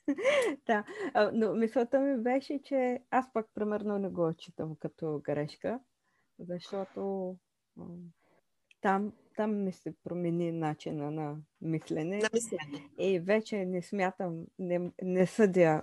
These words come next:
Speaker 1: Когато чуя особено, а, българи да се карат, българи от чужбина срещу българи в България, да застават един срещу друг,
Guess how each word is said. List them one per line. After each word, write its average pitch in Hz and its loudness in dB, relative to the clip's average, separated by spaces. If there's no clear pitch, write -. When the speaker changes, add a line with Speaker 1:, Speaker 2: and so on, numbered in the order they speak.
Speaker 1:
Когато 202 8
чуя 202 8
особено, 170 4
а, 160 2
българи 170 10
да 160 8
се - 4
карат, 160 12
българи 180 12
от 156 6
чужбина 156 6
срещу 156 4
българи 160 8
в 147 4
България, 143 10
да 147 2
застават 160 2
един 156 0
срещу 156 -6
друг, 190 -2